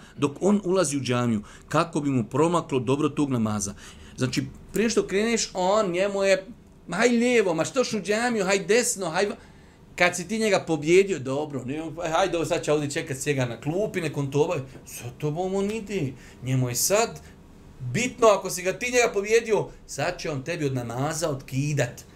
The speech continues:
Ihtilas. Ka-, tako je Božji poslanik nazvao razgledanje u namazu. Krađa. Kaže, šeitan krade od namaza. Njemu je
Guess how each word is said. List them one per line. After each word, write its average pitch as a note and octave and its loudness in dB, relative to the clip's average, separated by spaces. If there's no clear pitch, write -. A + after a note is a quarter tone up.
Ihtilas. C3 0
Ka-, A#2+ -6
tako D3+ -2
je D3+ 0
Božji D#3+ -2
poslanik C#3+ -2
nazvao C#3+ 0
razgledanje C#3 0
u C3+ 0
namazu. B2 0
Krađa. C#3 0
Kaže, B2 -12
šeitan E3 -2
krade D#3 -2
od C3 -6
namaza. A2+ -6
Njemu G#3 2
je G3+ 2